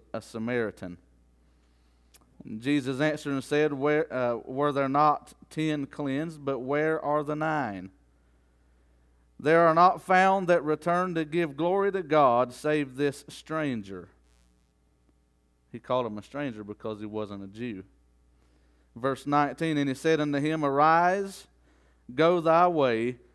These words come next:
thy faith hath made thee whole.'" And when he was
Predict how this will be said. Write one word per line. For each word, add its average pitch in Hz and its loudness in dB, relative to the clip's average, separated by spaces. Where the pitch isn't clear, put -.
thy 156 2
faith 127 -2
hath 110 -2
made 123 -4
thee 123 -4
whole.'" 107 -8
And 170 0
when 208 0
he 220 0
was 175 -2